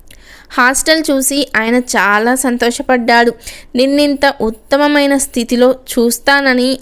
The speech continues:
అనుకోలేదమ్మా మధు. God is great. కాలం చేసే అద్భుతాలలో నీ అభ్యున్నతి కూడా ఓ అద్భుతం" అంటూ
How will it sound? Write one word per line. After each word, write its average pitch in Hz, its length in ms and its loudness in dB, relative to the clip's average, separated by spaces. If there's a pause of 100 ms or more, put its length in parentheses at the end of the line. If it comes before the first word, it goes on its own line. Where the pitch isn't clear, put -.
(100)
అనుకోలేదమ్మా 254 920 2
మధు. 220 360 -2 (640)
God 226 360 2
is 294 280 0
great. 233 340 2 (880)
కాలం 254 400 2
చేసే 247 600 2
అద్భుతాలలో 247 880 0 (160)
నీ 262 320 0 (100)
అభ్యున్నతి 247 640 0
కూడా 214 420 -2 (140)
ఓ 262 180 4
అద్భుతం" 240 520 0 (240)
అంటూ 208 400 -4